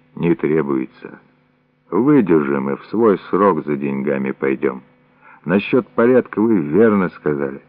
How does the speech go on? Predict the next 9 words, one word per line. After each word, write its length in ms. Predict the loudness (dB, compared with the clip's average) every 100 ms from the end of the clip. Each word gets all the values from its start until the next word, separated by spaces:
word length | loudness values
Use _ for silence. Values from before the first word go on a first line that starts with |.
| _ -20 _
Порядок 500 | -2 2 4 4 0
теперь 320 | -4 -2 0 0
в 220 | -6 -14 0
первую 680 | 2 4 2 2 2 2
голову 560 | 0 2 4 6 4 2
везде 520 | 0 -2 -4 -2 -2
нужен». 440 | -2 -4 -8 -12 -18 _ _ _ _ _ _ _ _ _ _ _ _ _ _ _ _ _
Двадцатого 720 | -12 -2 0 2 2 2 4 2
января 680 | 4 2 2 2 2 0